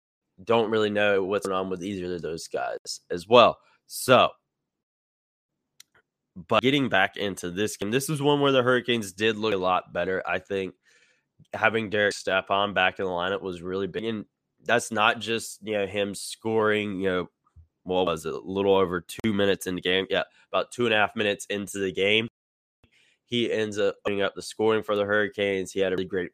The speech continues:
forecheck and, you know, went up, scored a goal. So I think that was really good. And then the Hurricanes, you know, ended up having a two one lead, uh, heading into the second period. But I feel like that kind of when things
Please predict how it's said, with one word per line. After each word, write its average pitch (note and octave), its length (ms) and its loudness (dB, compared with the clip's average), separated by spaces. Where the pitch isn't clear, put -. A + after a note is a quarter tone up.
forecheck A#2+ 520 2
and, F#2+ 240 -2
you F2 100 -2
know, E2+ 120 -2
went F#2 220 -6
up, F2+ 200 -2
scored F#2+ 360 -2
a F2 40 -2
goal. A2+ 420 6
So C3 420 4
I C#3 120 6
think D#3 180 4
that C3 80 10
was B2 160 6
really A#2+ 200 2
good. A2 120 0
And G#2+ 120 2
then G#2+ 120 0
the G2+ 80 0
Hurricanes, G2+ 520 0
you G2 80 2
know, F#2 60 2
ended G2+ 240 0
up F2+ 140 0
having F#2 400 2
a F#2 340 0
two C3 300 -2
one G#2+ 400 0
lead, G#2+ 360 -2
uh, F#2 400 0
heading G#2 320 -2
into G2+ 200 -4
the F#2 60 -4
second - 420 -4
period. B2 420 0
But G#2 160 2
I G2 120 2
feel B2 280 2
like G#2+ 200 2
that G#2 160 4
kind A2 180 4
of G2+ 100 0
when G2 360 -2
things F#2+ 600 -6